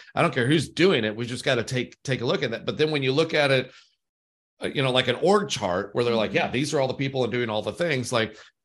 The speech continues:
Speaker 1: I don't know, is there, are, are there some things that you can see, like, this is clearly sideways, or maybe this is cleaner, and this is what you're,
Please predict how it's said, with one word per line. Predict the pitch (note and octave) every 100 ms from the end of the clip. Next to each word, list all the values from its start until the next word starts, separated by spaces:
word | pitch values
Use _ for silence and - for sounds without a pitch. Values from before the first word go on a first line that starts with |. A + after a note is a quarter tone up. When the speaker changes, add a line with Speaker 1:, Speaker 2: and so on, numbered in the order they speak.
| - -
Speaker 1:
I | A#2+
don't | C#3+
know, | A#2+
is | A#2 B2 A#2
there, | A#2 B2 A#2
are, | - B2 B2
are |
there | B2+ B2+
some | B2+
things | G#2+ C#3+ C3+
that | B2
you | C3+
can | C3
see, | A2 C#3 C#3
like, | B2 A2+ E2+
this | C3
is | G#2
clearly | - C3 C3+ C3+
sideways, | - A#2+ A#2 A#2+ A#2+ A#2+ A#2
or | G#2+ G#2
maybe | A2+ A#2
this | A2 A#2+
is | A2
cleaner, | - C3 A#2+
and | A2+
this | A2+
is | G#2+
what | G#2+ G#2+
you're, | G#2+ G2